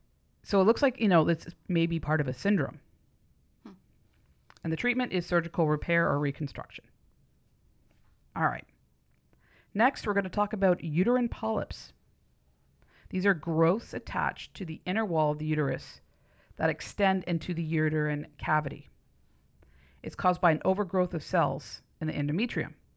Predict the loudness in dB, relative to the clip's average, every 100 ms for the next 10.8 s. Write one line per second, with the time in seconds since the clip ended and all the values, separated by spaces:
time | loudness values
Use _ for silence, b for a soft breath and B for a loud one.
0 | _ _ _ b b b b 0 4 6
1 | 4 4 4 4 2 0 -2 -2 2 4
2 | 4 2 0 -2 0 -2 -2 -2 0 4
3 | 4 4 0 -6 _ -4 2 4 4 2
4 | -2 -4 -4 -4 -8 -4 -2 0 -2 -2
5 | -6 -12 -14 -20 _ _ _ _ _ b
6 | b b b 2 4 4 4 4 4 2
7 | 0 0 0 4 6 4 2 0 0 2
8 | 4 4 0 -4 -4 0 2 0 -4 -14
9 | -4 0 2 2 0 -2 -2 0 4 2
10 | 2 -6 -4 -4 -6 -10 -12 -20